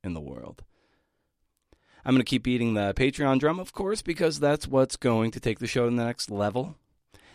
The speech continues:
Having the show be listener supported gives you ownership, gives you agency, helps pay writers,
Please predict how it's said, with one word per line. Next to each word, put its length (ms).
Having 300
the 80
show 200
be 140
listener 360
supported 400
gives 180
you 140
ownership, 520
gives 180
you 60
agency, 800
helps 260
pay 240
writers, 680